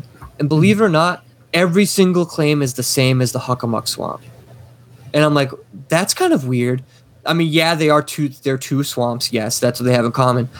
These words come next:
But you could not get any more different than Louisiana, than Massachusetts as far as temperature,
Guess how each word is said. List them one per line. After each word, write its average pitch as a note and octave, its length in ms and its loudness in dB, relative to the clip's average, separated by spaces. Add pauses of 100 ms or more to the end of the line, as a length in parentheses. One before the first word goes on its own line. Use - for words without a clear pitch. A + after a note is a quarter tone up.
(160)
But E3+ 160 2
you G#3+ 80 4
could G3 220 2
not F3+ 260 2
get - 300 0
any D#3+ 180 2
more C#3+ 220 2
different C3 460 -4 (280)
than B2+ 220 0
Louisiana, C#3+ 920 4 (280)
than - 100 0
Massachusetts C3 720 0
as A#2+ 80 -2
far A#2+ 200 2
as A#2 80 -4
temperature, A#2+ 920 0